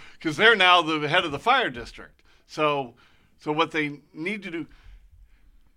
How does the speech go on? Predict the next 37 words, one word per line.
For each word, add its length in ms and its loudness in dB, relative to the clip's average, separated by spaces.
late 360 0
in 120 -6
the 80 -4
game, 460 -2
after 300 -2
abusing 480 -6
the 80 -4
city 240 -8
of 100 -8
Hazelwood 540 -4
for 120 -14
decades, 680 -8
last 440 -2
year, 160 -2
once 220 -6
this 180 -12
reform 380 -6
effort 220 -4
really 200 -6
got 240 -6
going, 320 -4
the 60 -14
fire 260 0
district 340 -12
members 340 -8
dramatically 520 -6
cut 340 -10
the, 220 -12
the 80 -16
fire 280 0
district 360 -14
property 380 -4
tax. 440 -14
Too 160 -10
little, 220 -2
too 200 -8
late 360 -4